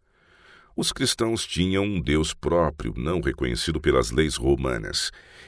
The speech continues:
Eles de fato introduziram uma nova religião. O Império Romano cumpriu a lei e por isso os cristãos foram condenados à morte.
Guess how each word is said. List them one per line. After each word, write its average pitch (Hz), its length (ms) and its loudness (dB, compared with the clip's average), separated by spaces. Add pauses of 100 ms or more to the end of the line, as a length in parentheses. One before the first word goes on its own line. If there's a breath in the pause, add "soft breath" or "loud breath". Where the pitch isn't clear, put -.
Eles 58 200 0
de 60 120 -4
fato - 400 0
introduziram 64 720 2
uma 65 200 2
nova 65 400 2
religião. 62 640 0 (580 loud breath)
O 117 140 0
Império 120 380 4
Romano 95 400 0
cumpriu 87 420 4
a - 20 8
lei 92 260 6
e 98 40 -2
por 78 220 0
isso 82 200 2
os 76 120 0
cristãos 76 460 0
foram 78 300 2
condenados 80 640 2
à 87 140 2
morte. - 540 -2